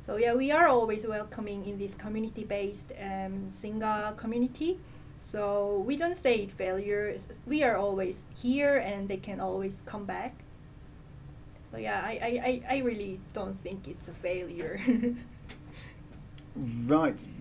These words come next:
Speaker 2: What, um, Zohar, in your experience, what did you struggle with in, in this process, um, that sort of brought you, maybe brought you to the brink of, of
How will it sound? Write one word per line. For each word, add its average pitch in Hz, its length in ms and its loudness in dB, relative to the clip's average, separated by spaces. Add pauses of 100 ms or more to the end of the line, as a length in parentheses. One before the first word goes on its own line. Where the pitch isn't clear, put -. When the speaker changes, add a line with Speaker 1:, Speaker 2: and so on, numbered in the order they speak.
(260)
Speaker 2:
What, - 440 0
um, 160 220 8
Zohar, 175 280 6 (320)
in 180 140 2
your 214 200 6
experience, 147 380 4
what 143 260 4
did 131 160 -4
you 170 140 0
struggle 151 400 0
with 110 260 4 (140)
in, 120 340 4
in 120 160 4
this 117 140 0
process, - 680 0 (480)
um, 113 680 6
that 120 140 2
sort 113 220 2
of 104 300 0 (440)
brought 139 240 8
you, 120 180 6
maybe 131 260 8
brought 143 320 8
you 117 180 2
to 123 80 -2
the 110 80 2
brink 110 240 4
of, 98 240 -8
of 104 120 -8